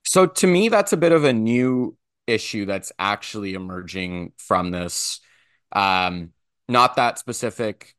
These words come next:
Mitch Marner quote, but just sort of the mindset. And maybe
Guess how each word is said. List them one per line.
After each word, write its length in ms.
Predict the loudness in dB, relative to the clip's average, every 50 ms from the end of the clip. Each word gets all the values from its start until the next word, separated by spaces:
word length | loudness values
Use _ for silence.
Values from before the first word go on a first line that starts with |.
| _ -10
Mitch 300 | -8 -8 -8 -8 -8 -4
Marner 260 | -4 -2 -2 -4 -6
quote, 640 | -10 -10 -6 -2 0 2 2 2 0 -2 -4 -4
but 160 | -6 -6 -4
just 420 | -4 -6 -4 -4 -6 -10 -12 -14 -16 _ _ _ _ _ _
sort 320 | -12 -8 -4 -2 -2 -2
of 160 | -2 -4 -4
the 80 | -6 -6
mindset. 540 | -4 -4 -6 -6 -6 -6 -6 -4 -4 -4 -2
And 120 | -4 -4 -6
maybe 580 | -6 -6 -6 -6 -6 -6 -6 -6 -8 -10 -12